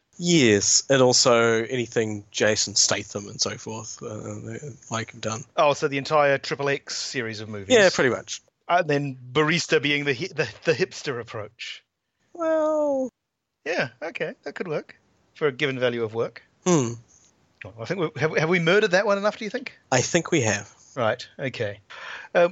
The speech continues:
Speaker 2: well, we also had some suggestions from, from the audience based on previous episodes. There was some stuff from, from Trigger Happy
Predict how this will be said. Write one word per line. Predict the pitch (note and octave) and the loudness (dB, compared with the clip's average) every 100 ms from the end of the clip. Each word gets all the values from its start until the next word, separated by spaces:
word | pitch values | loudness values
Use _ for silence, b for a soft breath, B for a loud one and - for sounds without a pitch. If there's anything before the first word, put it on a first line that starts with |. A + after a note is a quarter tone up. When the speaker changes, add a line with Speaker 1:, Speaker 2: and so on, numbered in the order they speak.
| - | 0
Speaker 2:
well, | F3 | -2
we | G3+ | 0
also | C4 F3+ | 0 0
had | C#3+ C#3 | 0 -2
some | D3+ | -12
suggestions | C#3 D3 D3+ - D3+ D3+ C#3 | -10 -6 -6 -6 -10 -10 -12
from, | - D#3+ D#3 D#3 D#3 D#3 D#3 D3+ - _ _ _ | -2 -2 -2 -8 -8 -8 -8 -10 -14 _ _ _
from | - E3 E3 | -2 0 0
the | D3+ | 2
audience | D3+ C3 A#2 - - - _ _ _ _ C#3+ - | 2 2 -2 -4 -10 -10 _ _ _ _ -8 0
based | D3 - - - | 0 0 -6 2
on | D#3+ D3+ C#3+ A#2+ _ | 2 4 -4 -8 _
previous | - - D3+ D#3 D3+ C#3+ D3 C#3+ - - - | -14 -14 -8 -8 -6 -6 0 0 0 -6 -4
episodes. | D#3 - D3 - G2+ G2+ A#2 C3+ | -4 -2 -4 -4 -6 -6 -6 -2
There | C#3 | 0
was | B2 | 0
some | - B2 | -2 0
stuff | C#3+ B2 | 0 0
from, | - - C3 B2 B2+ B2+ B2 - _ | -4 -2 0 2 0 -2 -2 -4 _
from | - C3 A2+ | -4 -4 -2
Trigger | - F#3+ | -2 0
Happy | C#3 D#3 D#3+ C#3+ C#3 | 0 -2 -2 -4 -4